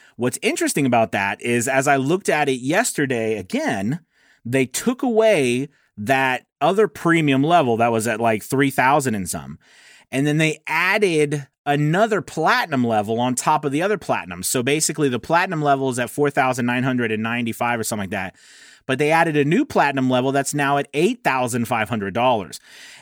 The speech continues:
And, you know, Voice One Two Three is definitely shifting, I think, their mindset, if they already haven't, right, on not just the audition aspect, but also on you coming up on in searches. And I want to talk to you about that.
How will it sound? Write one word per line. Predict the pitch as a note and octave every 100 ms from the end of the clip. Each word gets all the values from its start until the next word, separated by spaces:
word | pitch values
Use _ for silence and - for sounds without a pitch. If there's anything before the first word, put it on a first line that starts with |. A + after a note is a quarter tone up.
| _
And, | C#3 C#3 C#3 C3+ C3+
you | C#3+
know, | C3+ B2 A#2
Voice | A#2 A2+ D#3+ F#3+ F#3+
One | F3 E3+
Two | - D#3+
Three | C3+ D#3 D#3+ D3
is | C3 A2
definitely | D3 D3 - C#3 C3 C#3 C3+ C3 B2 A2+ - _ _
shifting, | - - E3+ E3+ D#3 C#3+
I | C3+
think, | D3 D3 C3+ G#2+
their | B2
mindset, | A#2+ C3 D3+ E3 D#3+ - G2+ F2+ F#2+ - - _
if | A#2 A2
they | B2+
already | A#2+ A#2
haven't, | G#2 B2+ C#3 F#2+ E2+ - - -
right, | A2 A#2 A#2
on | A#2 A#2 B2
not | C#3 D3+ -
just | A#2 G#2 C#3 C#3 C3 -
the | A#2
audition | G#2+ G2+ F3 - B2+
aspect, | A2+ G#2+ - A2+ -
but | A2
also | A#2 C#3+ - C3 B2
on | G2 A#2 A#2 A2+ A2 - - _ _
you | - A2 G#2 C#3+
coming | D#3 - D3 C#3+
up | A2 -
on | G2+ G#2+ G#2+
in | G#2+
searches. | - - A3 - G#2
And | A#2
I | B2
want | C3+ C#3+
to | C3
talk | - A#3 E4
to | -
you | C#3
about | A#2+ A2+ A2
that. | A2+ A2+ A2+